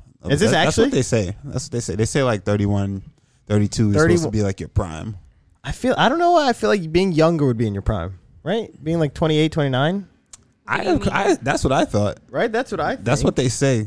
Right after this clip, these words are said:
Speaker 2: They say, like, "Oh, it's supposed to be the prime years." I'm like,
Speaker 3: Wait, for, you're saying for fighting?
Speaker 2: For fighting.
Speaker 1: Or
Speaker 2: For fi-, I
Speaker 1: in
Speaker 2: guess for
Speaker 1: general, in
Speaker 2: prime in
Speaker 1: sports in
Speaker 2: general is, like,
Speaker 1: general.
Speaker 2: for me, my prime, I felt like prime, prime, like, outside doing shit, twenty-eight,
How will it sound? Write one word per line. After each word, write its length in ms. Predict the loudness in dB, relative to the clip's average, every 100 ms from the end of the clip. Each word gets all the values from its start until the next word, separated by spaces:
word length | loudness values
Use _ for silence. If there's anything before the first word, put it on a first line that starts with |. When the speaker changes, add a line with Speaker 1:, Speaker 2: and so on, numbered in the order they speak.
| -6 -6
Speaker 2:
They 140 | -4
say, 200 | 0 0
like, 220 | 0 -2
"Oh, 120 | -4
it's 180 | -4 -6
supposed 260 | -6 -6 -6
to 60 | -6
be 160 | -8
the 200 | -8 -10
prime 400 | -4 0 0 0
years." 300 | -4 -6 -8
I'm 140 | -10 -8
like, 200 | -8 -8
Speaker 3:
Wait, 240 | -8 -8 -8
for, 200 | -10 -10
you're 180 | -12
saying 300 | -14 -12 -12
for 120 | -14 -18
fighting? 580 | -14 -14 -12 -14 -6
Speaker 2:
For 120 | 0 0
fighting. 560 | 2 0 0 -4 -8 -8
Speaker 1:
Or 160 | 2 4
Speaker 2:
For 40 |
fi-, 140 | 4 2
I 40 |
Speaker 1:
in 40 | 2
Speaker 2:
guess 120 | 4
for 60 | 4
Speaker 1:
general, 420 | 4 4 4 4
in 60 | 4
Speaker 2:
prime 240 | 4 4
in 60 | 4
Speaker 1:
sports 140 | 4
in 40 | 4
Speaker 2:
general 140 | 6 6
is, 100 | 6
like, 80 | 4
Speaker 1:
general. 100 | 4
Speaker 2:
for 80 | 4
me, 260 | 4 4 2
my 320 | 2 0 2
prime, 420 | 2 2 0 0
I 60 | -2
felt 400 | 2 0 0 -4
like 220 | -6 -4
prime, 380 | -2 0 0 0
prime, 360 | 0 2 0
like, 240 | -2 -6 -10 _ _ _ _ _ _ 0
outside 580 | 2 2 4 4 4 4
doing 200 | 4 4
shit, 320 | 4 2 0 _
twenty-eight, 460 | 0 0 0 -2